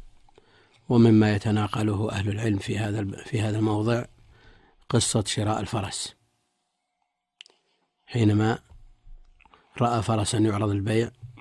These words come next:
فقال لصاحبه: "بكم تبيعه؟" فقال: "بثلاثمائة". فقال: "اشتريت". ثم قال: "إن جم-، إن فرسك يستحق أكثر". فقال: "أربعمائة".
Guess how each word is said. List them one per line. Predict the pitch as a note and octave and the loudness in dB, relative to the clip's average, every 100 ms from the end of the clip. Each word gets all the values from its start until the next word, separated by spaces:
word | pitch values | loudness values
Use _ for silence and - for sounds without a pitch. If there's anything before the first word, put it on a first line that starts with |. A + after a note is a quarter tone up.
| - - - - | -20 -20 -20 -10
فقال | - - A2+ | -8 0 2
لصاحبه: | A2 - G#2 A2+ A2 A2 | 2 0 -2 0 2 2
"بكم | G#2+ A#2+ G#2 | 2 -2 0
تبيعه؟" | G#2+ G#2 G2 - - _ _ _ _ - - _ _ _ _ _ | 0 -2 -2 -8 -20 _ _ _ _ -20 -20 _ _ _ _ _
فقال: | - A#2+ A#2 | -6 0 0
"بثلاثمائة". | G#2+ A2+ G#2+ A2+ - - - _ _ _ _ _ _ _ _ _ _ _ _ | 2 0 0 0 -2 -6 -20 _ _ _ _ _ _ _ _ _ _ _ _
فقال: | - A#2+ G#2 | -8 -2 -2
"اشتريت". | - G#2 G#2+ G2+ | -2 -6 -8 -8
ثم | - G2+ G2 | -2 0 0
قال: | A#2 A2 A2+ | -2 -2 -2
"إن | - G#2+ G#2 | -2 -4 -2
جم-، | A2+ A2+ | 0 -2
إن | - A2+ G#2+ G#2 - | -2 0 0 -2 -4
فرسك | A#2 A2 G#2 A2+ A2+ | -2 -2 -2 -6 -6
يستحق | A2+ - - - A2+ | -6 -6 -10 -10 -10
أكثر". | - - - - _ _ _ _ _ _ _ _ _ _ _ _ _ _ _ _ _ - _ _ _ | -8 -12 -12 -16 _ _ _ _ _ _ _ _ _ _ _ _ _ _ _ _ _ -20 _ _ _
فقال: | - - B2 A#2+ | -12 0 0 2
"أربعمائة". | A2+ G#2+ G#2 A#2 A2+ - | 0 2 4 4 2 -6